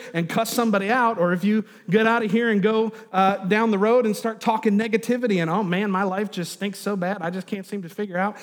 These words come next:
how I'm gonna get where God wants me to go. And oh my God, did you see what was on the news today? And did you see what she said? And this one and that." And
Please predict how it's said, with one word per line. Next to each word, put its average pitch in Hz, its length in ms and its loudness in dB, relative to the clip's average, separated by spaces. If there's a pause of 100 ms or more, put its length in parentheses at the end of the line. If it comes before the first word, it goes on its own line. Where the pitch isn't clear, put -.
(120)
how 190 180 -4
I'm 202 100 -6
gonna 196 200 -2
get 190 180 -2
where 185 140 -2
God 190 240 0
wants 202 240 -4
me 208 80 0
to 160 80 -4
go. 160 80 -8
And 202 260 -4 (240)
oh 214 140 -2
my 226 160 -4
God, 190 240 0
did 147 140 -8
you 185 80 -2
see 220 160 -6
what 247 120 -4
was 208 120 0
on 226 120 0
the 233 60 -2
news 196 240 0
today? 151 220 -4
And 147 80 -4
did 170 120 -6
you 247 80 -4
see 262 160 -8
what 240 140 -2
she - 180 -8
said? 147 280 -4
And 156 100 -2
this 240 220 0
one 165 100 -4
and 151 80 -2
that." 208 140 0
And 180 100 -2